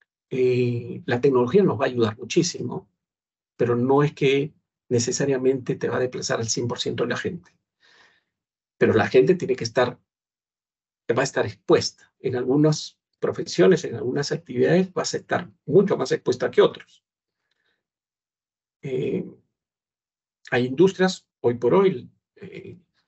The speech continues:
industria de telefonía, industrias, eh,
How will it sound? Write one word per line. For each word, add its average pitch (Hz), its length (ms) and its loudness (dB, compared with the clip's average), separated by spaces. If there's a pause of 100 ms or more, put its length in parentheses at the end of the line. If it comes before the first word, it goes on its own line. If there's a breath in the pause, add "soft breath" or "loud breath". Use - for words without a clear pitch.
(460)
industria 110 580 -2
de - 160 -10
telefonía, 151 840 4
industrias, 120 720 -8
eh, - 320 -20